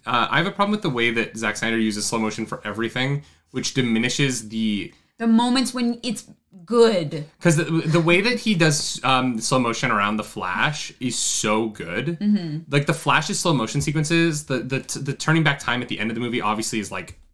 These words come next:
Speaker 1: an epic way to end your film. But he uses slow motion for so many other things
Speaker 2: Mm-hmm.
Speaker 1: that it gets in the way of the storytelling of the Flash's slow motion.
Speaker 2: Yes, agreed.
Speaker 1: <clears throat>
Speaker 2: And, like,
Speaker 1: And that's just, uh, yeah, it's a weird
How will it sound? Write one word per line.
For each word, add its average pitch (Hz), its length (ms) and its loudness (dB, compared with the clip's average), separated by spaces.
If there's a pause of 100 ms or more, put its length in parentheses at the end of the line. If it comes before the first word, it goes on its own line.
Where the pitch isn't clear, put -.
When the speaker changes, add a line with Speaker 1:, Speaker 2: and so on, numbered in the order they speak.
(300)
Speaker 1:
an 120 240 -6
epic 117 340 -4
way 107 100 0
to 87 100 -6
end 101 80 -8
your 98 100 -8
film. 120 380 -4 (600)
But 156 280 2
he 143 180 2
uses 175 340 4
slow 156 160 4
motion 143 280 2
for 147 120 0
so 131 200 2
many 139 280 0
other 110 260 -2
things 135 720 -4 (140)
Speaker 2:
Mm-hmm. 185 240 -18
Speaker 1:
that 131 200 2
it 127 200 -6
gets 127 260 2
in 156 80 6
the 143 80 6
way 110 580 2
of 113 640 -2 (240)
the 127 140 -2
storytelling 117 680 -2
of 107 60 -4
the 104 80 -8
Flash's 107 480 -4
slow 165 140 0
motion. 190 480 -2
Speaker 2:
Yes, - 600 -4
agreed. 202 720 6
Speaker 1:
<clears throat> - 40 -14
Speaker 2:
And, 233 180 2
like, 240 140 4
Speaker 1:
And 147 100 8
that's 147 160 4
just, - 240 -4
uh, 123 40 2
yeah, 123 180 4
it's 135 160 2
a 160 40 6
weird 120 520 4